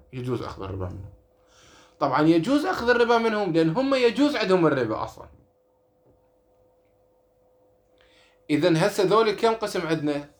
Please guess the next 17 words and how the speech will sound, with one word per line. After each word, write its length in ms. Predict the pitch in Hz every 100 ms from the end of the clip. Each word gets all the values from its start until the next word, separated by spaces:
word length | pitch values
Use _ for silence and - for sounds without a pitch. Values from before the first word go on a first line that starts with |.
| -
ذمي، 300 | 165 190 151
معاهد، 380 | 135 139 170 175
ومستعمل، 520 | 139 117 - - - _ _ _ _ _ _ _
ومستأمن. 1040 | 113 104 101 98 98 104 117 113 92 92 95 - _ _
ما 100 | 180
يجوز 280 | 240 233 196
أخذ 240 | 180 160 156
منهم 440 | 147 135 135 131 - -
الانتهاك 600 | 120 127 131 135 135 135
أموالهم 560 | 127 123 131 113 120 113
ولا 220 | 117 107
حرماتهم 640 | - 113 117 113 120 107
ولا 220 | 113 113
كذا 300 | 107 113 107
ولا 340 | 101 104 117 117
أخذ 160 | -
الأموال. 480 | 104 104 101 101 -